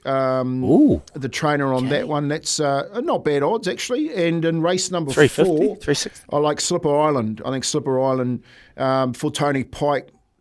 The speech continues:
Speaker 1: possibly there's a little bit of money coming for that already. Um, drawn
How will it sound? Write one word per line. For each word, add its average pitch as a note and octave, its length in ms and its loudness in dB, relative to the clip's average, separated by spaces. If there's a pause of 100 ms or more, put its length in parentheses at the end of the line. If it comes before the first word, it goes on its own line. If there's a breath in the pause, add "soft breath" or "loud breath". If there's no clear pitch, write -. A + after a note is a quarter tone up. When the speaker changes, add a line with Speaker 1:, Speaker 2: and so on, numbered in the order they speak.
(120)
Speaker 1:
possibly D#3 680 0
there's B2+ 160 0
a - 20 0
little D3+ 140 0
bit C#3+ 120 -2
of C3 60 0
money C3+ 220 0
coming C#3 260 -2
for B2 140 -6
that B2+ 180 2
already. B2 480 0 (380 soft breath)
Um, B2 380 0
drawn D#3 300 0